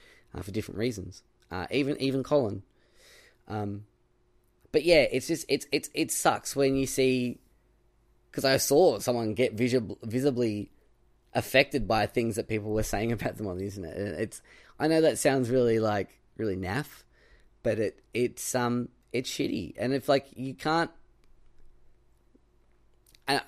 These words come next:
this goes a lot of ways, I guess. Like, you can say people are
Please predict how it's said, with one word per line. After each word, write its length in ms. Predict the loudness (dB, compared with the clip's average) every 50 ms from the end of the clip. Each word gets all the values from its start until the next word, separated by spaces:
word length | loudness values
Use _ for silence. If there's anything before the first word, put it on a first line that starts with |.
| -8 -2
this 180 | -2 -2 0 4
goes 240 | 6 6 6 8
a 40 | 6
lot 160 | 4 4 4
of 140 | 2 2 0
ways, 300 | -2 -2 0 -2 -2 -2
I 60 | -4
guess. 440 | -4 -4 -4 -6 -6 -8 -12 -20 -8 _
Like, 260 | -2 -2 -2 -4 -6
you 140 | -8 -8 -4
can 360 | 0 0 0 0 0 -4 -8 _ _ _ _ _ _ -20 -20 -20 -20 _
say 300 | -2 2 4 4 4 4
people 360 | 4 4 4 4 4 4 4
are 200 | 6 4 4